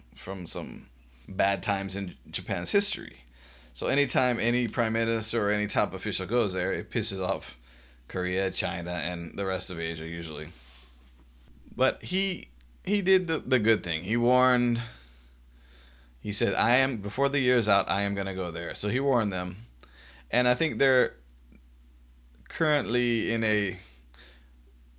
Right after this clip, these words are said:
China and Japan are pissed off at each other. Korea and Japan are, are, were in, in not so bad situations due to the, uh, the island, the Senkaku Islands.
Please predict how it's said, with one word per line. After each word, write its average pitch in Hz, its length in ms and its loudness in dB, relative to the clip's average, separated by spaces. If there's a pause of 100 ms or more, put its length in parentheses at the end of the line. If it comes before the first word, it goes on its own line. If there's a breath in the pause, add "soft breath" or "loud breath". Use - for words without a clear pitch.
(100)
China 117 300 2
and 113 80 2
Japan 110 320 0
are 107 40 -2
pissed 104 280 -4
off 87 220 0
at 82 100 -4
each 78 200 -4
other. 78 340 -4 (680 soft breath)
Korea 151 300 0
and 127 100 -2
Japan 117 420 2
are, 104 120 4
are, 87 280 0
were 147 320 4
in, 120 240 0
in 117 220 -6
not 180 220 0
so - 120 0
bad 92 260 2
situations 82 840 -6 (760 soft breath)
due 107 140 -2
to 104 160 -4
the, 90 280 -2
uh, 76 160 -2 (240)
the 92 160 -2
island, 85 360 0
the 85 40 -8
Senkaku 90 600 -4
Islands. 82 580 -6